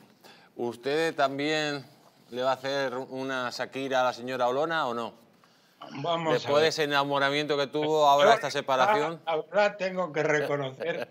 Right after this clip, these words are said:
Speaker 2: que en esto de apoyar a candidatas no doy pie con bola. La primera fue la Monasterio, ¿eh? Ya, como he dicho, me debes, me debes dos diputados, devuélvemelos.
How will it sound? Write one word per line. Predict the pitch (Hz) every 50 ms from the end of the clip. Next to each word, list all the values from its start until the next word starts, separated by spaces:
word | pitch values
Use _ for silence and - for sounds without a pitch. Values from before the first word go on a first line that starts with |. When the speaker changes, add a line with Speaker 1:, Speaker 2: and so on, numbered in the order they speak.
| - -
Speaker 2:
que | 123 139
en | 139 - 135
esto | 143 - - - 175
de | 165 160 156
apoyar | 156 143 147 143 135 135 139 156 160 143 139 - - - - - - - - - _ -
a | 151 143 139 143
candidatas | 190 185 180 165 143 143 151 151 165 160 156 - 160 151 160 151 - - - -
no | 135 123 123 131 135 143 170 180 160 175 - - 117 - - - _ -
doy | 143 139 131 135 135 127 120 131 147 165 165 170 - - - -
pie | - 151 147 160 -
con | - 123 110 113
bola. | 107 107 104 95 - - - - - - - - - - - - - - - -
La | 139 160 151
primera | 143 156 170 190 196 220 233 196 -
fue | - 185 196 196
la | 202 202 190
Monasterio, | 180 156 143 135 120 - - 156 131 117 95 95 98 - 98 - - - 170
¿eh? | 139 165 208 - - - - - - -
Ya, | 117 117 131 131 135 131
como | 135 117 113 123 123
he | 127
dicho, | 139 156 151 151 - 175 170 160
me | 160 127 123
debes, | 135 143 160 165 156 156 156 - - - -
me | 123 131 139 147
debes | 147 165 190 208 214 220 226 220 220 - - -
dos | 147 139 131 123 165 190 190 190 - - -
diputados, | 147 151 151 - 139 117 113 147 135 123 - 101 98 110 120
devuélvemelos. | 131 139 151 175 175 170 165 160 156 151 139 120 110 104 104 - -